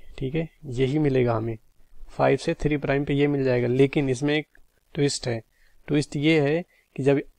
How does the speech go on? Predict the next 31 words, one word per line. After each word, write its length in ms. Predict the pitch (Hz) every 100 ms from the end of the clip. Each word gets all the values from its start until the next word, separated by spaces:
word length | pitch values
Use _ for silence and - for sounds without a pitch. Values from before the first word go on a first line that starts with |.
| -
एमआरएनए 440 | 147 151 151 139 135
बनेगा 400 | 127 123 131 156
तो 120 | 147
यहाँ 240 | 131 120 139
पे 80 |
क्या 200 | 131 139
आ 40 | 127
जाएगा, 360 | 127 127 147 185 - - - - -
Thymine 380 | - 123 135 147
हटके 320 | 120 - 135
क्या 140 | 131 127
आ 40 |
जाएगा, 340 | 127 131 156 180 - 139
Uracil 540 | 131 127 123 - 127
आ 60 | 113
जाएगा। 320 | 113 113 117 _ -
ठीक 160 | 135
है, 120 | 156 170 _ - -
तो 60 |
जहाँ 380 | 120 110 120 160
जहाँ 260 | 160 147 151 -
इस 160 | -
वाले 240 | 139 127 127
में 200 | 139 160
क्या 220 | 147 135
है, 220 | 139 190 - _ _ -
ऊपर 240 | 127 139
वाले 220 | 131 131
में 60 | 135
five 300 | - 127 131
to 120 | 131